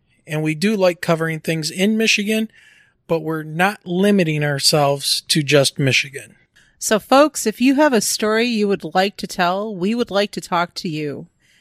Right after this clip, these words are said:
Speaker 2: You can reach out to us at M I dot U F O dot podcast at gmail dot com.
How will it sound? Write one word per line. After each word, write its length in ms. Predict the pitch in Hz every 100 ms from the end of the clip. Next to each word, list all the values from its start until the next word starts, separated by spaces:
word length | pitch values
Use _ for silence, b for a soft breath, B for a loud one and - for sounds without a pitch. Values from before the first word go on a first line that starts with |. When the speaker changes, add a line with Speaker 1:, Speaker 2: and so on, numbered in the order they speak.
| b
Speaker 2:
You 120 | 202
can 200 | - 185
reach 280 | 185 247 -
out 220 | 208 214
to 140 | - 226
us 360 | 220 233 - -
at 300 | 175 160 156 _ - _ _
M 180 | 202 240
I 420 | 214 196 202 233 _ _
dot 300 | - 175 151 -
U 260 | 185 202
F 220 | 214 208
O 400 | 196 190 190 233 - _
dot 320 | 180 151 -
podcast 880 | - 190 185 - - 202 214 - -
at 220 | 170 165
gmail 500 | 170 208 196 190 185
dot 280 | 180 165 139
com. 460 | - 185 185 226